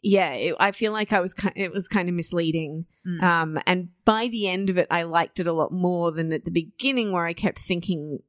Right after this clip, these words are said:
Speaker 1: that, you know, waiting for a different movie to <laughs> start,
Speaker 2: Yeah.
Speaker 1: basically.
Speaker 2: Yeah.
Speaker 1: And yeah, it just,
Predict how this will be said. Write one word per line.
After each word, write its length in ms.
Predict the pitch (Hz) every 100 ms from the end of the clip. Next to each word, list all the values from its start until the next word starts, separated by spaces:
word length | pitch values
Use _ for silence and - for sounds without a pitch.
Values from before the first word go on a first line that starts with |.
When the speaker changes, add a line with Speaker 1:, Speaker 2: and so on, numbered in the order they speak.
| -
Speaker 1:
that, 220 | 185 156 - -
you 120 | 190
know, 220 | 123 127 - _ _ _ _
waiting 380 | 190 202 196 180
for 160 | -
a 80 | 175
different 280 | 175 175 165
movie 240 | 175 160
to 100 | 196
<laughs> 0 |
start, 340 | 247 - 226 -
Speaker 2:
Yeah. 320 | 175 143 117 - - - -
Speaker 1:
basically. 640 | 165 - 180 196 135 175 _ _ _
Speaker 2:
Yeah. 80 | 202
Speaker 1:
And 160 | 185 175
yeah, 160 | 180 151
it 140 | 202
just, 240 | 247 -